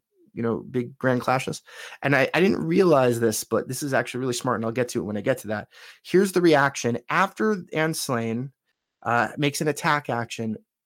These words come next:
that takes an enemy fighter out of action, make another attack action with this fighter.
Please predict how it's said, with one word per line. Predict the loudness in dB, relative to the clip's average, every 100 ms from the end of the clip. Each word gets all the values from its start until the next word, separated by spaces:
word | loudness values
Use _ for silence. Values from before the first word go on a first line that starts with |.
| _ -10
that | -8
takes | -6 -4 -4
an | -6
enemy | -4 -4 -4
fighter | -2 0 2 2
out | 0
of | 0
action, | -2 -2 -2 -8 -10 -16 _ _ _ -6
make | -4 -2
another | -2 0 0
attack | -2 -4 -8 -8
action | -10 -8 -10 -10
with | -12
this | -14
fighter. | 0 2 2 0